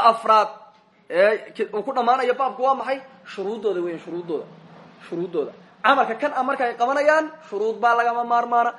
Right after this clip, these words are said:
Marka maabuu soo horreysiiye culimay. Maadu afar shardi bay ku camal fashaa. Aha, maadu he, afar shardi ayay ku camal, ayay ku shaqaynaysaa. Horta mid ogow.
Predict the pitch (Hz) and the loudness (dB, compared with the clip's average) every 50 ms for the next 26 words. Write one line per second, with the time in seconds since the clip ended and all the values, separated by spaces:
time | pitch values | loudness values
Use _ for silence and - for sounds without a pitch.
0 | - - - 220 226 233 254 233 233 233 240 240 240 240 226 - 247 247 240 233 | -12 -4 0 0 2 6 6 6 8 8 8 8 6 4 -2 -2 0 2 2 2
1 | 233 240 196 196 233 233 220 233 240 240 240 247 226 - - _ _ _ _ _ | 0 -4 -8 -8 -8 -6 -6 -6 -6 -6 -6 -6 -6 -8 -10 _ _ _ _ _
2 | - 170 202 226 240 233 226 202 175 143 - - _ _ - 233 240 - 240 233 | -6 0 4 6 6 6 6 4 -2 -8 -12 -16 _ _ 2 2 4 4 0 -2
3 | 233 - 247 226 202 233 240 247 247 247 262 226 220 247 247 240 240 233 247 240 | -2 -4 -6 -6 -4 -2 -2 0 0 0 0 -2 0 0 0 0 -2 -2 -4 -4
4 | 233 - 240 240 240 240 240 240 240 262 - - - - - _ _ - 160 151 | 0 2 4 6 6 8 8 8 6 4 4 0 -8 -20 -20 _ _ -8 -6 -6
5 | 147 123 - - 185 214 233 226 220 220 220 247 269 269 269 - - _ _ _ | -6 -6 -8 -4 -2 0 2 2 0 0 -2 -2 -2 -4 -4 -8 -14 _ _ _
6 | _ - 240 269 269 240 220 208 - 196 185 165 170 156 - _ _ _ _ - | _ -4 -2 -2 -2 -2 -4 -4 -6 -8 -8 -8 -12 -16 -16 _ _ _ _ -4
7 | 196 208 254 262 254 - 226 240 233 220 208 - - 202 220 233 226 233 196 196 | -4 -4 -4 -4 -6 -6 -6 -6 -6 -6 -6 -6 -6 -6 -6 -6 -8 -10 -14 -10
8 | 170 196 202 190 165 143 - - - - _ _ _ _ _ _ _ 247 254 254 | -10 -8 -8 -8 -12 -12 -16 -18 -20 -20 _ _ _ _ _ _ _ -4 0 0
9 | 277 269 294 294 285 277 285 285 247 | 0 0 4 4 4 4 4 2 0